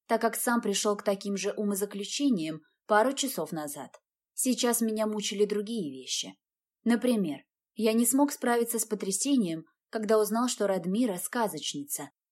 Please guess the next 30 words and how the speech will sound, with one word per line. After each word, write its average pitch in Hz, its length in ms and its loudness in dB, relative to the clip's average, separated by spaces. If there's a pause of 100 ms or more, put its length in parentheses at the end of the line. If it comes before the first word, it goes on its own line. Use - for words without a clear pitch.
позволил 233 460 4
чувствам 233 480 -2
прорваться 214 500 4
наружу, 190 600 -2 (220)
и, 247 100 2
держу 220 340 6
пари, 220 300 4
они 208 240 2
были 208 260 2
и 214 180 -4
при-, 220 260 -2
истолкованы 202 640 0
неправильно. 180 720 -2 (320)
Уж 226 260 -2
очень 247 340 4
обиженный 233 420 2
взгляд 226 360 -2
она 156 180 -4
бросила 165 440 -6
на 170 100 -6
меня, 185 420 -4 (260)
прежде 262 360 0
чем 254 300 -2
улететь. 160 640 -10 (360)
А 175 140 0
ещё 190 220 2
сказочница 254 720 0
спасла 202 400 -2
мне 196 200 0
жизнь. 147 400 -14